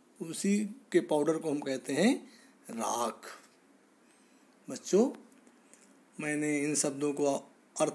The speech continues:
आपको बता दिया। अब इन्हीं शब्दों से हम वाक्य निर्माण बनाना सीखेंगे। तो आइए बच्चों,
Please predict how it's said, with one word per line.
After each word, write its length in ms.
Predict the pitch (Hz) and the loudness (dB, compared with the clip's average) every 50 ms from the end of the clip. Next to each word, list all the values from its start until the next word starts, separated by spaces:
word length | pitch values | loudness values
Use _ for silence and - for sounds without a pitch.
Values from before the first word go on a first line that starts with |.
| - 147 | 0 0
आपको 260 | 139 127 - - 131 | 0 0 -2 -4 -4
बता 300 | 113 120 - 127 135 156 | -4 -4 -4 -2 -2 0
दिया। 500 | 160 180 202 226 247 269 277 277 - - - - - - _ _ _ _ _ - | 4 8 10 10 12 12 10 6 4 -4 -14 -20 -20 -20 _ _ _ _ _ 8
अब 340 | 190 220 233 254 240 - - - - | 8 8 8 8 2 -4 -14 -6 2
इन्हीं 300 | 208 208 202 202 247 285 | 6 10 12 12 12 12
शब्दों 500 | 277 - 226 185 151 156 156 185 196 202 | 12 12 10 8 8 6 4 6 6 6
से 520 | - - 170 170 180 190 208 233 254 - - - - - - - - - | 6 6 10 10 12 12 12 8 6 0 -6 -16 -20 -20 -20 -20 -2 4
हम 320 | 180 202 233 269 277 - - | 6 8 8 8 6 2 0
वाक्य 580 | 165 143 131 135 147 160 180 202 202 202 - 175 | 2 4 6 8 10 10 10 10 8 6 2 0
निर्माण 560 | 151 143 143 139 139 139 151 185 214 233 240 | 2 4 4 6 6 8 10 10 12 12 10
बनाना 640 | 226 - 151 143 135 135 139 165 214 262 269 - - - _ _ - | 8 4 2 0 0 0 0 0 0 0 -2 -6 -12 -20 _ _ -6
सीखेंगे। 680 | - - - 127 117 - - - - - 104 - - - - - _ - - - - - - _ | -4 -4 -2 -2 -4 -6 -6 -8 -8 -8 -10 -12 -14 -16 -18 -20 _ -20 -20 -20 -20 -20 -14 _
तो 120 | - 143 127 | -4 -4 -2
आइए 200 | 127 143 170 180 | 0 4 4 4
बच्चों, 400 | 185 180 - - 233 254 294 | 4 4 2 4 6 6 6